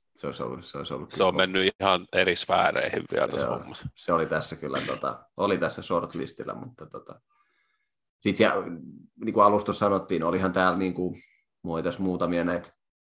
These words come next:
Speaker 1: ylhäällä, mutta tota, siis oli tämmöisiä lempinimiä, mut ne oli kuitenkin kirjattu tällä lempinimellä tosiaan sinne baseball-referenssiin, et
Speaker 2: Joo.
Speaker 1: mullakin oli täällä semmonen kuin The Only Nolan,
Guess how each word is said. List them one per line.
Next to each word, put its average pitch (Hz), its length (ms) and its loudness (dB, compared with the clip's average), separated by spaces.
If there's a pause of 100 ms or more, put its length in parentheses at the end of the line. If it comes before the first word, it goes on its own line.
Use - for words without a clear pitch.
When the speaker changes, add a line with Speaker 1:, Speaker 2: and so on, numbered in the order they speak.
(420)
Speaker 1:
ylhäällä, 90 540 -2
mutta 78 320 -8
tota, 87 440 -10
siis 87 200 -8
oli 87 140 0
tämmöisiä 82 580 0 (480)
lempinimiä, 87 960 2 (420)
mut 101 120 0
ne 120 60 6
oli 117 140 8
kuitenkin 135 460 4
kirjattu 117 460 0
tällä 107 260 2
lempinimellä 90 600 2
tosiaan 85 340 -2
sinne 82 160 -2
baseball-referenssiin, 80 1120 -2
et - 120 -12 (120)
Speaker 2:
Joo. 117 380 4 (360)
Speaker 1:
mullakin 98 340 4
oli 90 60 2
täällä 92 280 4
semmonen 90 360 2
kuin 92 200 -4 (100)
The 110 160 -2
Only 101 400 4
Nolan, 90 600 0